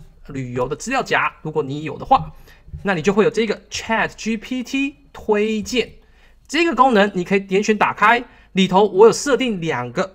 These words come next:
一个是景点的推荐，另外一个是美食的推荐。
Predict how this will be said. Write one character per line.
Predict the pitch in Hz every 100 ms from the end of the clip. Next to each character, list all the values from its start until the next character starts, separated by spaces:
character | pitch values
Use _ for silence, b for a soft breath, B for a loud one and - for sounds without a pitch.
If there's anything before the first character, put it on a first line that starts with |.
| -
一 | 202
个 | 202
是 | 202 208
景 | - 190 294
点 | 226 143
的 |
推 | 135 190 196
荐， | 240 - 180
另 | 196
外 | 185
一 |
个 | 165
是 | 202
美 | 165 151 127 120
食 | 104 - 131
的 | 156
推 | 214 214
荐。 | 120